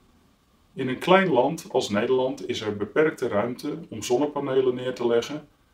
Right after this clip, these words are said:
en windmolens te plaatsen. Zon en wind op land en op zee zullen maximaal veertig procent van de totale energiebehoefte dekken in tweeduizend vijftig.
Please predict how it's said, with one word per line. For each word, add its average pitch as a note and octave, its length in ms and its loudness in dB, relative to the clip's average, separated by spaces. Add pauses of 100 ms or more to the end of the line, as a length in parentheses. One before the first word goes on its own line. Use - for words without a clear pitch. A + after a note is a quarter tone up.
(120)
en B2+ 140 -6
windmolens G#2 520 2
te - 100 -12
plaatsen. F2 440 -8 (1400)
Zon D3 380 4
en E3 120 0
wind C3+ 480 0
op A#2+ 180 0
land C3 320 0
en C#3+ 140 0
op C#3 100 0
zee A2 420 -2 (300)
zullen A#2 300 0
maximaal C3 540 0
veertig C#3 420 2
procent A#2 440 -2
van A2 180 -6
de G#2+ 100 -2
totale A2+ 580 -4
energiebehoefte A#2 840 -4
dekken B2 340 0
in B2+ 100 -10
tweeduizend C#3 580 2
vijftig. - 580 0